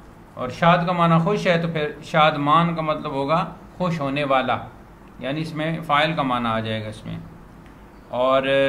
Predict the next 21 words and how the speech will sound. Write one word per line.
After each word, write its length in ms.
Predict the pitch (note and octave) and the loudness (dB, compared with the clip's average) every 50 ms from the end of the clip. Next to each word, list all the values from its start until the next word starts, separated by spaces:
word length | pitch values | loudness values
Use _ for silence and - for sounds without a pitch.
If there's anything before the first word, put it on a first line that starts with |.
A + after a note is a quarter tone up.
| C#3 | 0
इसमें 360 | C#3+ E3 E3 F3+ F#3 F3+ F3+ F3+ | -2 -6 -4 -4 -4 -4 -2 -2
मफूल 280 | E3+ E3 F3 F#3+ F3+ | -2 0 -2 -2 -2
तो 140 | E3+ F3+ E3 | -2 -4 0
ज़ाहिर 300 | D#3+ D#3+ D#3+ F3 F3 E3 | 2 2 4 4 4 4
है 420 | D#3+ D#3+ D#3+ D3+ D3 - - - - - - - - - - - - - - | 4 4 4 4 2 -2 -6 -12 -18 -20 -20 -20 -20 -20 -20 -20 -20 -14 -10
अ, 400 | C#3 C3+ C3 C3 C3 B2+ B2+ B2+ B2+ | -6 -4 -4 -2 -2 -2 -2 -2 -2
मानदन 500 | C3 C#3 D3 D#3 D#3+ D3+ D#3 D#3+ D#3+ D#3 | 0 0 2 2 2 0 0 0 0 0
से 480 | - - D#3+ D3+ D3+ D3+ D3 D3 - - - - - - - - - - - | -2 -2 -2 0 0 0 -2 -4 -8 -12 -18 -20 -20 -20 -20 -20 -20 -16 -8
मानदा 400 | C3 C3+ C#3+ D3 D#3 D#3 D#3+ D#3+ | -4 -2 0 0 0 2 4 4
आएगा। 480 | D#3 D3+ D3+ D3 D3 C3+ C3+ C3 B2 - - - - - - - - - - - - - - - - - - - - - - | 6 6 6 4 2 2 0 0 0 -4 -10 -18 -20 -20 -20 -20 -20 -20 -20 -20 -20 -20 -20 -20 -20 -20 -20 -20 -10 -4 -2
अब 120 | D#3+ E3 | -2 -2
मानदा 540 | D#3+ D#3 D#3 D#3+ F3 G3 G#3 A3+ A3+ A3 A3 | -2 -2 2 2 2 2 4 6 6 6 6
का 160 | A3 G#3 G3 | 4 2 0
मतलब 540 | F#3 F3 E3 B2+ C#3+ E3 E3+ E3+ E3+ G3+ F#3 | 0 -2 -6 -6 -4 -2 -2 -2 -2 -2 -2
होगा 540 | F3+ F3 F3 F3+ F#3+ F#3+ F#3+ G3 A3 A3 - - - - - - - - - - - - - - - - - - - - - | -2 -2 2 4 6 6 6 4 2 -4 -10 -18 -20 -20 -20 -20 -20 -20 -20 -20 -20 -20 -20 -20 -20 -20 -20 -20 -14 -6 -4
रहा 280 | C#3+ C3 C3+ D3+ E3+ F#3 | -2 2 4 6 8 8
हुआ, 680 | G3+ G3+ G3+ G3+ G3+ G3+ G3 G3+ G3+ G3 G3 G#3 G3+ F3+ | 6 6 2 2 4 6 8 8 8 6 6 2 -2 -6
रुका 320 | C#3 D3+ E3 E3 G#3+ G#3 | -4 -2 -2 4 6 8
हुआ, 500 | G#3 G3 F#3+ F#3+ F#3+ F#3 F#3 F#3 F#3 F3+ | 8 8 6 2 2 4 6 6 6 6
किसी 260 | F3 F#3 F#3+ E3+ E3 | 4 0 -2 0 0
जगह, 200 | E3 E3+ E3 F3+ | 0 2 2 2